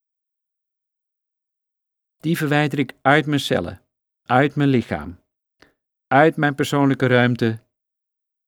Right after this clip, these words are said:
en ik stuur die terug naar een plek waar ze werkelijk thuis hoort." "Ik neem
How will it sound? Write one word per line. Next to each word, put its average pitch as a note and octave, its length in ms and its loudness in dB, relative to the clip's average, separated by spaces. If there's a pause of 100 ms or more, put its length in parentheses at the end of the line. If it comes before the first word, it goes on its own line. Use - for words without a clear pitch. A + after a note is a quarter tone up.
(240)
en B2 220 2
ik A#2+ 140 -4
stuur D#3 320 -2
die C#3 260 -4
terug F3+ 360 0
naar C3 160 -2
een A#2 120 -6
plek C#3+ 260 0
waar B2 200 0
ze E2+ 180 -8
werkelijk A#2+ 480 0
thuis A2+ 300 -2
hoort." - 320 -12 (3750)
"Ik C3 180 0
neem D3+ 260 0